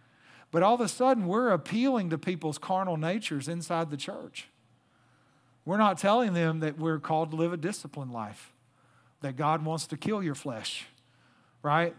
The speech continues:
That sometimes Christianity is hard and sometimes life doesn't actually make sense. We, we don't actually talk about how life is because that's not sellable, it's not marketable, and people don't show up for it. So we make God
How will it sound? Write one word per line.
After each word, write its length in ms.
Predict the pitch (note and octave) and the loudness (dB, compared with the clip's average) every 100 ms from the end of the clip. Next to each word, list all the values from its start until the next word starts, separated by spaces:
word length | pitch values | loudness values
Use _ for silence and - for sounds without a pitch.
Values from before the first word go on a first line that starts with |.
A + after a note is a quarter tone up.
| D#3 | -2
That 160 | D#3+ | -2
sometimes 480 | D3+ F#3+ G3 F#3+ F3 | 0 -2 2 2 2
Christianity 680 | - F#3 - F3+ F3+ F3+ E3 | -2 -2 -2 -2 0 2 2
is 100 | D#3+ | 2
hard 300 | E3+ F#3+ G3 | 2 4 4
and 80 | E3 | 0
sometimes 420 | F#3 F#3+ F3+ D#3+ | -4 -2 -2 0
life 240 | D#3+ E3+ D#3+ | 2 2 2
doesn't 280 | E3+ D#3 | 0 0
actually 340 | D#3 D#3 - E3 | -2 -4 -4 -4
make 240 | D#3 E3 | -2 -4
sense. 480 | - G#3 G#3 - - _ _ _ _ _ _ _ _ _ _ _ | -6 -6 -6 -8 -20 _ _ _ _ _ _ _ _ _ _ _
We, 140 | D#3 F#3+ | -6 -2
we 160 | F#3+ | 2
don't 160 | A3 A3+ | 4 8
actually 320 | G#3+ - F#3 | 6 6 -2
talk 240 | D3+ A#3 B3+ | 4 6 6
about 240 | F#3 D3+ | 4 4
how 180 | D#3+ E3+ | 6 6
life 300 | E3+ E3+ - | 6 4 4
is 380 | C4 F#3 E3 D#3 | 4 4 2 0
because 420 | D#3+ - E3+ C#3 | -4 2 0 4
that's 240 | F#3 F#3+ | 0 0
not 280 | F3+ F3 E3+ | 0 0 0
sellable, 800 | - - A#3 A3+ D#3 D3 D#3+ F3 | -8 0 2 4 2 0 -2 -2
it's 220 | E3 - | -4 -2
not 280 | E3 D#3+ E3 | -2 -2 -2
marketable, 760 | D#3 G3 A#3 F3+ D3 C#3+ D3+ | 2 4 4 0 -2 -2 -2
and 180 | E3 D3+ | -2 -4
people 220 | F3 D#3 | -4 -4
don't 180 | D3+ D#3 | -4 -4
show 200 | - D3+ | -4 2
up 200 | A3+ A#3+ | 2 2
for 260 | D3+ D3 D3 | -4 -2 -2
it. 80 | - - - - | -4 -16 -20 -16
So 180 | - F3 | -2 0
we 240 | D3+ A3+ | 4 4
make 400 | C4 A3 E3+ D3+ | 6 6 4 -2
God 720 | C3 F#3 B3 G3+ D#3 D#3 D#3 | 2 4 6 6 6 4 0